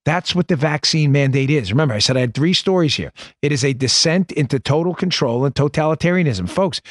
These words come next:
please explain to me. I know the left, "It's a conspiracy theory." If you can explain to me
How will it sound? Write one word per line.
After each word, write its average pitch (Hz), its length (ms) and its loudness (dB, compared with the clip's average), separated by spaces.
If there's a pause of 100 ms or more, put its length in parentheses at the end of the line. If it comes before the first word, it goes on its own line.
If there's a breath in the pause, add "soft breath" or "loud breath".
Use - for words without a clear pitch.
(260 loud breath)
please 202 260 0
explain 208 440 2
to 196 120 0
me. 202 140 2
I 165 100 2
know 160 120 2
the 143 100 0
left, 139 260 -2
"It's 190 200 0
a 220 80 -2
conspiracy 196 640 0
theory." 165 160 0 (160 loud breath)
If 147 120 0
you 196 140 4
can 247 140 2
explain 202 480 2
to 180 100 0
me 165 260 2